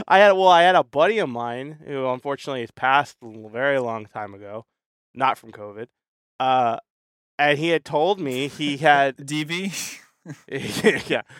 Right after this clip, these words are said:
Speaker 1: he, well, he had, he had, uh, he, he told me very long ago. He's like, "Oh, I'm in that, I'm in that, uh, Mount Vernon thing they keep playing over and over again." I'm like, "Yeah, sure, yeah, yeah." And then it's like, I went in high school, and it was from, like, the l-, I think it was from nineteen eighty-nine.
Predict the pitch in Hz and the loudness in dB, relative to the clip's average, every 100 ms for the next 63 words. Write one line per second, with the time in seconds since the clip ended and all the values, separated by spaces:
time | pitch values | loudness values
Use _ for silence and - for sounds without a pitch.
0 | - - - 196 202 110 208 185 160 190 | -20 -20 -4 0 2 4 4 4 2 -8
1 | _ _ - 190 180 165 160 151 139 - | _ _ -2 2 2 2 2 2 2 -2
2 | _ _ _ 151 175 165 160 180 233 160 | _ _ _ -10 -6 -6 -4 -2 -2 -4
3 | 127 143 143 147 170 131 135 156 165 170 | -6 -4 -4 -4 -6 -6 -2 0 0 -4
4 | 139 131 123 - 147 143 139 135 131 127 | -6 -6 -6 -6 -6 -6 -8 -8 -6 -8
5 | 123 131 139 127 131 170 147 107 104 120 | -8 -8 -8 -8 -10 -8 -10 -12 -16 -14
6 | 113 107 - 117 - 113 110 110 107 110 | -14 -16 -18 -20 -14 -14 -12 -14 -14 -16
7 | 107 104 107 107 110 123 120 117 - 95 | -16 -16 -18 -18 -12 -6 -6 -6 -12 -20
8 | 95 92 92 90 _ _ _ _ _ 139 | -20 -20 -20 -20 _ _ _ _ _ -6
9 | 160 160 175 135 - 147 165 127 110 139 | -4 -2 -2 -2 -4 -8 -8 -10 -6 -4
10 | 180 - 127 120 117 113 131 131 123 117 | -4 -8 -16 -14 -14 -12 -14 -8 -8 -10
11 | _ 131 127 120 120 120 - 131 156 165 | _ -12 -12 -12 -16 -16 -14 -12 -10 -10
12 | 151 135 120 113 131 - 165 151 143 131 | -12 -12 -12 -10 -12 -12 -12 -10 -12 -12
13 | 113 113 117 95 | -12 -12 -12 -14